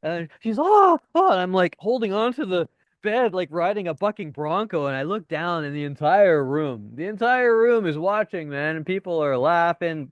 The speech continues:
Uh, everyone didn't have smartphones <laughs> at the time, so they weren't videotaping it, I don't think. But, um, this is a one way I bring up sex conversations,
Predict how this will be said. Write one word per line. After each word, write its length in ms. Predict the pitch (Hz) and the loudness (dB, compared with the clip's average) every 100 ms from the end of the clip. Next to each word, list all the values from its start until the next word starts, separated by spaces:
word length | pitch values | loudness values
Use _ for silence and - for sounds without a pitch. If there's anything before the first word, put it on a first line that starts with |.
| _ - | _ -8
Uh, 180 | 139 143 147 | -8 -8 -10
everyone 320 | 151 156 147 135 | -8 -6 -6 -8
didn't 180 | 135 | -8
have 120 | 131 104 | -10 -12
smartphones 800 | - 117 127 - 139 139 - - _ - | -12 -10 -10 -10 -12 -12 -16 -20 _ -20
<laughs> 180 | - | -2
at 180 | 202 - - | 0 0 -8
the 60 | 180 | -10
time, 360 | - 170 175 | -6 -6 -6
so 120 | - 139 | -8 -10
they 80 | 127 | -8
weren't 260 | 143 110 | -10 -14
videotaping 580 | 107 120 139 151 147 147 | -14 -10 -10 -10 -10 -10
it, 100 | 143 | -10
I 100 | 143 | -10
don't 160 | 147 151 | -10 -14
think. 160 | 156 - - - - 170 - | -16 -18 -20 -20 -20 -20 -2
But, 200 | 147 147 | 2 4
um, 300 | 139 131 120 _ _ _ _ _ | 4 0 -6 _ _ _ _ _
this 160 | 135 180 | -6 -4
is 80 | 196 | 0
a 80 | 170 | 0
one 280 | 135 151 143 | 2 -2 0
way 100 | 139 | 2
I 80 | 127 | 2
bring 240 | 127 131 | 0 -6
up 120 | 117 | -8
sex 400 | - 131 120 - | -6 -4 -4 -8
conversations, 720 | - 127 107 110 110 92 104 | -12 -10 -10 -12 -14 -14 -18